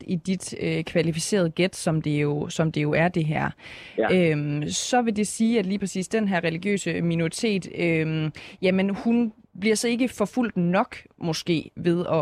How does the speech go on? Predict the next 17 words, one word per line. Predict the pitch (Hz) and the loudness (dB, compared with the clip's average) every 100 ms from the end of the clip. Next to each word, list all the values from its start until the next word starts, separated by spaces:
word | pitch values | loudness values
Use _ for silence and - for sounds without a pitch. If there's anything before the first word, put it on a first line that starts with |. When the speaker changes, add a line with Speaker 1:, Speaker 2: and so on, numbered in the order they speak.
| - | 0
Speaker 1:
at | - | 0
Speaker 2:
Ja. | |
Speaker 1:
komme | 175 160 | 0 0
tilbage. | - 170 175 202 | 0 2 2 2
Men | 190 175 - 165 | 2 0 -4 -2
hvem | 220 262 - - | 0 0 -6 -4
kan | 214 170 | -2 -2
forfølges, | - 165 226 208 156 - - - | -2 -4 0 0 0 -4 -6 -2
øh, | 165 147 | 0 0
mere? | 151 165 214 262 - | 0 2 2 0 0
Hvem | 208 208 | 0 2
er | 170 | 0
ligesom, | 190 208 156 - - - - | 0 0 0 -4 -16 -12 -4
øh, | 151 156 - | -2 -2 0
foran | 214 233 156 | 2 2 0
i | |
køen? | 208 180 | 0 -2